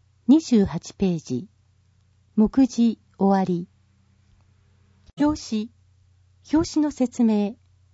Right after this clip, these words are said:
右上に漢字で、柏崎。中央いっぱいに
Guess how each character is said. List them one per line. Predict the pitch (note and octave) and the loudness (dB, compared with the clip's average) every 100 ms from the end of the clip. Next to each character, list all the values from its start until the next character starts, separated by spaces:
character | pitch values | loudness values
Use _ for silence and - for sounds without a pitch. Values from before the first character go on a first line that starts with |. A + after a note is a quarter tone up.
| _ _ _ _ | _ _ _ _
右 | A#3 A#3+ D4 | 2 4 4
上 | D4 C#4 | 2 2
に | B3+ B3 | 2 0
漢 | A3+ A#3+ A#3 | -2 -2 -2
字 | A3 | -4
で、 | A3 G#3 - _ _ _ _ | -4 -4 -8 _ _ _ _
柏 | A3+ - B3+ B3 | -6 0 2 2
崎。 | F3+ - D3 C3+ - _ _ _ _ _ _ _ _ _ | -2 -10 -12 -12 -16 _ _ _ _ _ _ _ _ _
中 | - D4+ D#4+ D#4 | -2 2 4 4
央 | D4 G#3 | 4 2
い | |
っ | D#3 _ - | -2 _ -4
ぱ | F#3+ | -2
い | F#3+ | -2
に | F3 E3+ | -2 -4